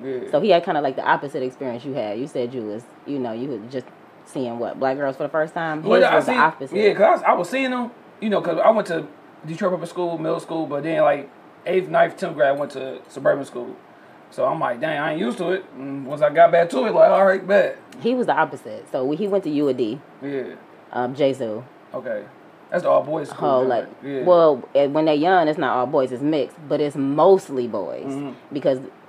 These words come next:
Speaker 2: like you, you know, like you just said, most people think are not even aware that girls can go
Speaker 1: Yeah, I didn't know,
Speaker 2: at
Speaker 1: yeah.
Speaker 2: that age.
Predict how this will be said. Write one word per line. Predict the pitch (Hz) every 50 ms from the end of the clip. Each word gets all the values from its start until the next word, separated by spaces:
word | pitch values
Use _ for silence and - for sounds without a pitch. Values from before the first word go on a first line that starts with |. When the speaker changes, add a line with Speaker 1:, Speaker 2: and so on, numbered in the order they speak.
| - - -
Speaker 2:
like | 113 127 117 120 123
you, | 123 - -
you | 143
know, | 135 107 104
like | 120 120 123
you | 139
just | 139 135 123 120
said, | 135 123 117
most | 123 127 131 127
people | - 135 123 127 127
think | 127 - 139 127 117 -
are | 123 131
not | 135 135
even | 131 123 123
aware | 120 127 139 139 120
that | 117 107
girls | 117 131 123 123 120
can | - 117 131
go | 131 151
Speaker 1:
Yeah, | 147 131 117 -
I | 151
didn't | 151 151 147
know, | 156 143 131
Speaker 2:
at | 131
Speaker 1:
yeah. | 139 139
Speaker 2:
that | 131 139 127 127
age. | 151 147 135 120 120 123